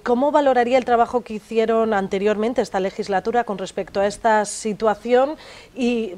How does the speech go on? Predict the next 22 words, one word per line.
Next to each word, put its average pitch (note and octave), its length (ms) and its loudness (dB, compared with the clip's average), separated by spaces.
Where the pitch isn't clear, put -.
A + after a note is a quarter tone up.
podemos A3+ 300 0
decir A#3+ 240 -2
que G#3 80 -4
entonces G#3+ 340 -4
es A3 140 -8
una G#3+ 340 -2
piedra, G3 840 2
es A#3 340 0
algo G#3+ 400 4
a F#3+ 80 4
seguir A3 540 -4
y G3 160 -6
primordial G3+ 760 0
a F#3 80 2
la F#3 220 2
hora G3 260 0
de F#3 300 -4
si F#3+ 260 -10
llegas F#3 340 0
a F#3 60 -4
la F3 80 -2
alcaldía. E3+ 500 -10